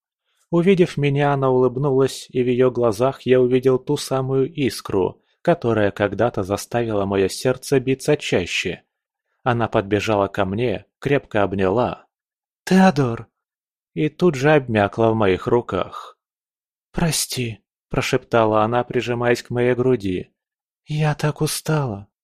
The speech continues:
"Ничего". Я подхватил ее на руки, прижимая к себе. Она прижалась ко мне, положив голову мне на плечо. "Я закончила", прошептала она. "Принимай работу, начальник".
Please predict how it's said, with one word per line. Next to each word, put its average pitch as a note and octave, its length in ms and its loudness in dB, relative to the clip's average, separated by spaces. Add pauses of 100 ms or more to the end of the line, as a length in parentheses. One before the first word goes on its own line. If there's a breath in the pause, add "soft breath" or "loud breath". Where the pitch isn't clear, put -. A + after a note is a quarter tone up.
(640)
"Ничего". D3+ 760 0 (380)
Я C#3+ 140 2
подхватил B2+ 580 2
ее G2+ 220 2
на A2+ 180 0
руки, C3+ 300 0
прижимая G#2 580 0
к - 60 -10
себе. F2+ 560 -4 (580)
Она D#3 280 2
прижалась D3 640 2
ко A2+ 140 0
мне, A2 280 -2
положив A2+ 500 0
голову A2+ 420 2
мне A2+ 200 0
на A2 120 0
плечо. G2+ 680 -2 (760)
"Я E3 260 2
закончила", A#2 840 -4 (260)
прошептала G2+ 760 -2
она. F2+ 360 -6 (560)
"Принимай F3+ 520 4
работу, D#3 640 0
начальник". C3+ 800 -4